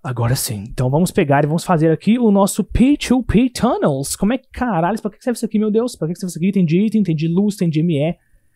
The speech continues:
tem de redstone, tem de fluidos e tem de F E. Eu quero fazer o de item, beleza? Pera, de item? Agora eu não lembro qual que eu queria. É o de M E, não é, na verdade?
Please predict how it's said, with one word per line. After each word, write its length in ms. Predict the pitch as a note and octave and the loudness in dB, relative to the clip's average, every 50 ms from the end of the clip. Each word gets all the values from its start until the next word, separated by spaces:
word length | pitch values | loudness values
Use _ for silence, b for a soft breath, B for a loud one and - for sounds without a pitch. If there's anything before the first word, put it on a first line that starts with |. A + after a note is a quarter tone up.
| _ - - - | _ -20 -16 -10
tem 100 | C3 B2+ | -8 -6
de 80 | B2 | -4
redstone, 640 | A#2 D3 F#3 - - - E3 D#3+ D#3+ E3 F3 E3 - - - _ _ _ _ _ _ | -2 -2 -2 -4 -4 -4 -2 -2 -2 -2 -6 -8 -10 -14 -18 _ _ _ _ _ _
tem 120 | - B2 A#2 | -10 -10 -10
de 80 | B2 | -8
fluidos 440 | - - F#3 G3+ G#3 G3+ G3+ - - | -6 -2 -2 0 0 0 -2 -4 -4
e 60 | D3+ | -8
tem 140 | C#3 D3 C#3 | -6 -4 -4
de 120 | C#3 D3+ - | -4 -6 -4
F 260 | D#3 G#3+ - - - D#3+ | -4 -6 -4 -2 -4 -4
E. 140 | A2+ G#2 - _ _ _ _ _ _ _ - - | -4 -4 -8 _ _ _ _ _ _ _ -20 -14
Eu 80 | C#3 - | -4 -4
quero 120 | E3 E3 | -4 -2
fazer 300 | - F#3+ C#3+ C#3 C#3+ - | 0 -2 0 0 -2 -2
o 80 | - F3 | -2 -4
de 140 | C3+ F3 - | -6 -4 0
item, 360 | F#3 F3+ - - - A2+ G#2+ _ | 0 0 0 -2 -10 -14 -16 _
beleza? 460 | - A2+ A#2 C#3+ F#3 F#3+ G#3+ G3+ - _ _ _ _ - - - | -8 -4 0 0 2 2 0 -2 -4 _ _ _ _ -20 -16 -6
Pera, 160 | - C3 A#2 | -6 -6 -6
de 160 | G#2+ - - - | -6 -12 -12 -8
item? 440 | - F#3 C4+ _ - C3+ G2+ G#2 A2 _ - - _ _ _ _ _ _ _ _ _ _ - - _ _ _ - - _ _ _ - - - _ - - - _ _ _ _ _ _ _ _ - | -8 -8 -8 _ -12 -16 -16 -16 -20 _ -20 -20 _ _ _ _ _ _ _ _ _ _ -20 -20 _ _ _ -20 -20 _ _ _ -20 -20 -20 _ -20 -20 -20 _ _ _ _ _ _ _ _ -10
Agora 200 | C3+ C3 F3 B3 | -8 -8 -8 -6
eu 20 | |
não 80 | D#4 C#4 | -4 -4
lembro 180 | F3+ D3+ C#3+ | -4 -4 -4
qual 140 | - C3+ C3+ | -6 -8 -8
que 60 | - | -8
eu 60 | C3 | -10
queria. 380 | - C#3 B2+ G3 A3+ D#3 - _ _ - - _ _ _ _ _ _ _ _ _ - - - _ _ _ _ - | -8 -8 -6 -4 -4 -6 -8 _ _ -20 -20 _ _ _ _ _ _ _ _ _ -20 -20 -20 _ _ _ _ -6
É 120 | C3 C#3+ | -4 -4
o 120 | E3 F3+ E3+ | -2 -2 -4
de 200 | C3+ C#3 F3 - - | -4 -6 -8 -6 -4
M 240 | F3 F#3 G3+ C#4 G4+ | -2 -2 -2 -2 -2
E, 180 | A#4+ F4 G#3 | -4 -4 -4
não 140 | D3+ D3 D#3+ | -4 -4 -4
é, 60 | D#3+ | -4
na 80 | C#3+ C3 | -4 -4
verdade? 500 | C3 B2+ C#3+ - F3 C3 A#2 - - | -4 -4 -4 -4 -4 -6 -8 -12 -20